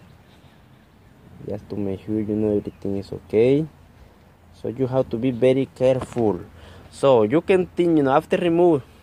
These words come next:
all, you know, carburetor covers where the gasoline is, you have to, you can, you can ask, you know, maybe it's a question in your mind.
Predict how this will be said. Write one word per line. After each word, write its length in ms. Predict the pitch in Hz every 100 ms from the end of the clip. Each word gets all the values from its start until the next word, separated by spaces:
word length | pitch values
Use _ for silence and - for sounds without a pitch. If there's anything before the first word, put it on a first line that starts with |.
| - - - -
all, 320 | 123 143 156
you 100 | 143
know, 140 | 143 143
carburetor 580 | 123 107 107 110 120
covers 460 | 123 135 135 147 165 - - - - - - - - - - - - - -
where 160 | 104 104
the 120 | 98
gasoline 680 | 98 - 101 98 104 110 107 107
is, 460 | 135 147 - - - - - - - - - - - - - - 117
you 60 |
have 260 | 123 120 -
to, 260 | 101 95 - -
you 80 | 120
can, 220 | - 110 107 - -
you 120 | 127
can 180 | 120 113
ask, 260 | 127 120
you 120 | - 101
know, 120 | 69
maybe 440 | 101 120 110 110
it's 120 | 113 - - -
a 80 | 101
question 420 | 80 123 123 110
in 40 | 101
your 120 | 95
mind. 400 | 110 131 98